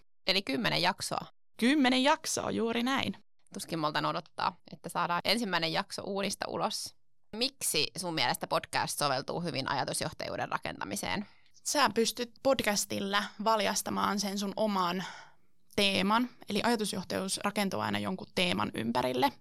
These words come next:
Speaker 2: Se voi olla yrityksen visioon, arvoihin pohjautuva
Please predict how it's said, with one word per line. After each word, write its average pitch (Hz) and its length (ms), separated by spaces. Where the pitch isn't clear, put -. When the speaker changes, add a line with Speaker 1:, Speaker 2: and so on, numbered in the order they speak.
Speaker 2:
Se 196 140
voi 185 180
olla 180 140
yrityksen 170 840
visioon, 208 720
arvoihin 185 600
pohjautuva 208 640